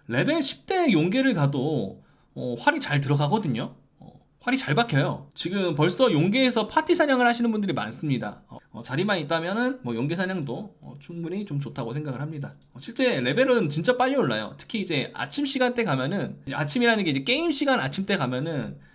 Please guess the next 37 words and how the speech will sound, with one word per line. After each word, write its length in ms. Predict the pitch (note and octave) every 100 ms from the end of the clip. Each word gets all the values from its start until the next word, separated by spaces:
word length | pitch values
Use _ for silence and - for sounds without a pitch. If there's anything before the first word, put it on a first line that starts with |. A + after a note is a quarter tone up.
| -
용계 240 | D3 G3
몹이 220 | A#3 G#3+ -
또 100 | A#2+
약하기 400 | B2+ C4+ B3+ -
때문에. 480 | A#2 A2 D#3+ - - _ _ -
자, 120 | D#3
이제 140 | D#3
반대로 800 | C#3+ E3 A3 A#3 C4 F#3+ G#2+ -
경험치가 540 | - G#3 D4+ - D4 A#3+
아니라 400 | G#3+ F3 - C3+
아덴벌 420 | D3 D#4+ F4 E4+
목적이라고 560 | E3+ C#3+ G3 F#3+ D#3
하면은 540 | C#3 B2+ E3 F3 A2 -
펫 160 | - E4
두 160 | -
마리 240 | A#3+ C#4+ C4+
끌고 360 | C4 B3 B3+
필드 280 | - E4 F4+
사냥하시는 480 | E4+ D#4 D4 C4 B3+
게 80 | B3
제일 160 | F3
좋습니다. 560 | F#3 C#3 C#3 C#3+ C3 - - _ _ _
어, 120 | A#2+
이제 120 | B2
세퍼트, 520 | C#3+ A#3 C#4 C4+ B3+ E3+
뭐 160 | D3
늑대, 420 | C#3+ C#3+ A3 G#3+
도베르만 400 | D#3+ D3+ G3+ G3+
상관없이 760 | F3+ A3+ C4 A#2 - A3 A#2+ - - _
펫 180 | - C#4
두 120 | -
마리만 360 | G3 C4+ C4 A#3+
끌고 200 | B3+ C4+
가시면 280 | A#3+ A3+ G#3+
될 120 | B2
것 120 | G3
같고요. 480 | C3+ - E3 C#3+ -